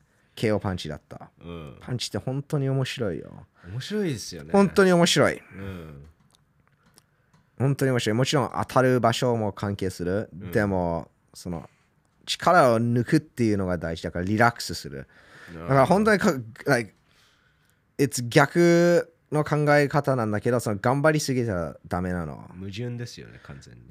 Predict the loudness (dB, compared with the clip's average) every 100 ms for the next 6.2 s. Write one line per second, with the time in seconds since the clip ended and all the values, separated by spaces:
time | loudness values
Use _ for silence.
0 | -10 -4 -2 -2 -2 -2 -2 -2 -8 -18
1 | -18 -6 2 4 6 6 4 2 -4 _
2 | _ _ _ _ _ _ _ _ _ _
3 | _ _ -2 2 2 0 2 0 2 -4
4 | -4 -8 -10 -8 -8 -8 -12 -10 -8 -8
5 | -10 -10 -4 0 0 -2 -6 -6 -6 -4
6 | -4